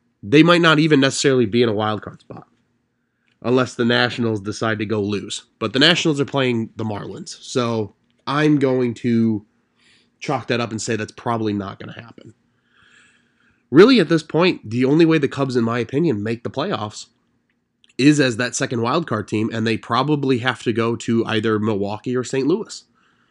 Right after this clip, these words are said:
You know, there's a very good possibility that all three wild card teams are from the Central this year.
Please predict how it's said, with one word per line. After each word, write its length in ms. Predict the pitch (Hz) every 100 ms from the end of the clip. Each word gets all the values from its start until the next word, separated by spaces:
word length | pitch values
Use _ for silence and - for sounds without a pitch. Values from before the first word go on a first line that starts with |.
| _ _ _ _ _ _ _ _
You 120 | 113
know, 120 | 101
there's 240 | 110 120 131
a 60 |
very 240 | 123 127 139
good 180 | 147 151
possibility 560 | 147 147 131 180 175
that 180 | 113 113
all 220 | 110 117
three 240 | 117 120 113
wild 300 | 117 165 165
card 180 | 110
teams 340 | - 110 107 113 -
are 220 | 107 104
from 220 | - 107
the 60 | 101
Central 320 | 156 180 95
this 180 | - -
year. 220 | 82